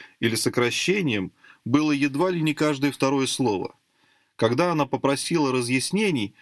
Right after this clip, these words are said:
ответ состоял в том, что ее аббревиатуры контринтуитивны и неудобно читаемы. Название «Звездный лагерь», Айви и Дина ездили туда подростками, хотя и не в одной смене —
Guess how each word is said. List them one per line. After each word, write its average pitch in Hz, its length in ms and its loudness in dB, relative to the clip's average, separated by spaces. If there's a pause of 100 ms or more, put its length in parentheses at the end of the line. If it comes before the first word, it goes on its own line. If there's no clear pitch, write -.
(160)
ответ 170 380 0
состоял 147 500 0
в - 80 -10
том, 202 260 0
что 135 240 0
ее 143 440 0 (100)
аббревиатуры 131 920 0 (400)
контринтуитивны 156 1300 0
и 120 200 0
неудобно 143 580 0
читаемы. 87 680 -2 (1200)
Название 151 720 0
«Звездный 143 500 0
лагерь», 147 580 -2 (380)
Айви 117 300 2
и 123 200 0
Дина 120 280 0
ездили 113 520 0
туда 113 260 0
подростками, 120 720 -2 (280)
хотя 113 320 2
и 165 60 0
не 139 120 0
в 131 40 0
одной 123 300 0
смене — 113 500 -2